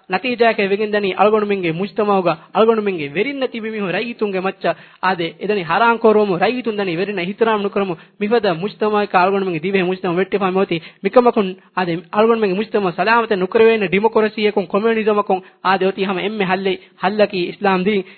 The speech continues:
ade emve dive dobet raitun algonu ades ko mi gwadani algonu me hingahare kuriga, venifa wa kantata kun tawbawe, mi ade dibu, borta korfan algonu me hame against him, divehi dibu, Islami mujtama gotuka bina kuruma, ade ekamattaka zineya dekul algonu me, maske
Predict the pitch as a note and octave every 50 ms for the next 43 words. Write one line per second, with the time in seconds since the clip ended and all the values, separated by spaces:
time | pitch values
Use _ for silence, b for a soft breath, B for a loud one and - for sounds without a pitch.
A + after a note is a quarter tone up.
0 | B B F#3 F#3 G3 G3+ A3+ A#3 G#3+ G3 D#3+ D#3+ G#3+ A3 A3 G3+ F#3 G3+ F#3+ G#3
1 | G3 F#3 E3+ F#3+ G#3+ A3 G#3+ G#3 G3 F#3 F#3+ F3+ F3 E3 F3+ G#3 A3+ A3 A3 -
2 | G#3+ G3+ G3+ F#3+ F3+ F#3 F#3+ F#3 F#3+ F#3 F3+ F3 F3+ F#3+ G3 F#3+ F3+ E3+ F3+ F#3
3 | G3 G3 G3+ F#3+ F3+ D#3 D#3+ - G3 G3 A3 G3+ E3+ E3+ D#3+ b b b b F3+
4 | G3 G#3+ A3+ A3 G#3 G#3+ G3+ F#3+ F#3 G3+ G3 F#3 F#3 - F3 D#3+ D#3+ D#3+ E3 F#3
5 | G3+ G3+ F#3+ F#3 F3+ E3+ E3 B B B B B B G#3 G#3+ G3 - - - -
6 | - - - - E3+ E3 D#3 D3 C#3+ F3 G#3 A3+ A3 F#3 E3 D#3+ - b b b
7 | b _ - G#3 A3+ - B3 A3+ B3 A#3 - A#3+ A3 G#3 G3 G#3 G#3 G#3 G#3 G3
8 | F#3+ G#3 F#3+ F3+ E3+ G3 G3 G3 - G#3 F3+ - G3+ A#3+ C4+ G#3 F#3+ E3 F3 G3+
9 | G#3+ F#3 E3 D#3+ - B B B B - - - - A#3+ A#3 A#3 G#3+ G3 F3+ F#3+
10 | G#3 - - G#3+ G#3 G3+ F#3+ F#3+ F#3 F3 E3+ D3+ E3+ F#3+ G3+ G3 G3 G3 - F3
11 | F3 E3+ E3+ D#3+ - b b b - E3+ F3 D#3+ E3 E3 A3 G#3 G3+ F#3+ - F#3+
12 | F#3 F3 D#3+ E3 D3 E3 F#3+ A3 A3+ A3 G#3 F#3+ E3+ D3+ C#3+ F3 F#3 - G3+ F#3+
13 | F#3 F#3 F3+ F3 D#3+ D3+ D3+ B B B B B - F#3 G#3 - - B3